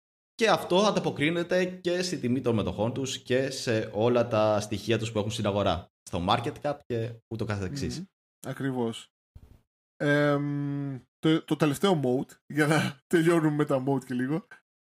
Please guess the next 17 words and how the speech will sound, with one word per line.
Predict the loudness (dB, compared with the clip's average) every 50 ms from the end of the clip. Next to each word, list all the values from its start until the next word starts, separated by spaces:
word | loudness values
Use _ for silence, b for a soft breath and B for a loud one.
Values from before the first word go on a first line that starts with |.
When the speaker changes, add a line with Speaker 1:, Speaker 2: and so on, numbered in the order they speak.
| _ _ _
Speaker 2:
ε, | -2 0 2 4 4 4 2 2 2
είναι | 2 2 4 2 2
το | 2 2 2 2 4 2
price | 4 4 6 4 4 2 -2 -4 -4
mode | -2 -2 -2 -4 -6 -10 -20 _ _ _ _ _ _ _
και | 0 2
ουσιαστικά | 2 2 2 0 -2 -2 -2 0 2 2 2 2
είναι | 2 0 0 0 0
το | 0 0 0 0 0 -4 _ _ _
πόσο | 2 2 2 2 2 2 2
εύκολο | 2 2 2 2 0 0 2
μπορεί | 2 0 0 0 0
κάποιος | -2 -2 -4 -4 -6 -8
ανταγωνιστής | -4 -4 -4 -4 -4 -6 -8 -10 -8 -6
να | -6 -6
μπει | -4 -2 -2 -2 0 -2 -2 -4 -8 _
σε | -10 -8 -6 -6 -4 -2